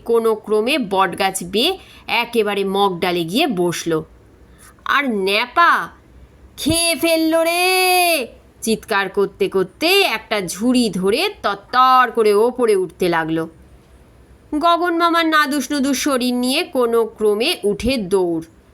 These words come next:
ডোবার ধারে একটা ঝুড়ি ধরে ওঠার চেষ্টা করতে লাগলো। বাঁদরের মতন ঝুড়ি ধরে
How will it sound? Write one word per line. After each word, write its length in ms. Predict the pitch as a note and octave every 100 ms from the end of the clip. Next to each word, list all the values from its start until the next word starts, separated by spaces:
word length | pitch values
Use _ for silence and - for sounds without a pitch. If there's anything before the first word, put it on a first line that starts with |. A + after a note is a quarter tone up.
| _ G3+
ডোবার 380 | G#3 G#3+ G3+ F#3
ধারে 260 | G#3 G3 E4+
একটা 340 | B3+ - G3
ঝুড়ি 420 | F3 - G3+ G3
ধরে 300 | F#3 F#3+ D#4
ওঠার 280 | A3+ G#3 B3+ B3+
চেষ্টা 360 | B3+ A3 - F3
করতে 340 | D#3+ D#3 D3+
লাগলো। 400 | D3+ D3 D3+ - - _ _ - - - - -
বাঁদরের 560 | G#3 G#3 G3+ G3 F#3
মতন 360 | F#3 F#3+ G3 F#3+
ঝুড়ি 320 | F#3+ G3 G3
ধরে 380 | G3 G3+ E4+